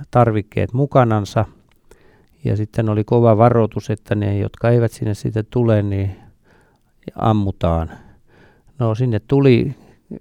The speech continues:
tuhansia, kymmeniäkin tuhansia ihmisiä. Ehkä he ajattelivat, että heidät sitten mahdollisesti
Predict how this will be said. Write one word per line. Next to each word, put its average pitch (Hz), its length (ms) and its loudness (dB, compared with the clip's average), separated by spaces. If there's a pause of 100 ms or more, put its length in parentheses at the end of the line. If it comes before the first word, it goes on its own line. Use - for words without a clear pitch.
(420)
tuhansia, 117 600 -2
kymmeniäkin 117 560 -4
tuhansia 120 480 0
ihmisiä. 113 640 0
Ehkä 107 260 -4
he 110 100 0
ajattelivat, 113 640 0
että - 260 -6
heidät 104 300 -2
sitten 117 320 -6
mahdollisesti 107 840 -2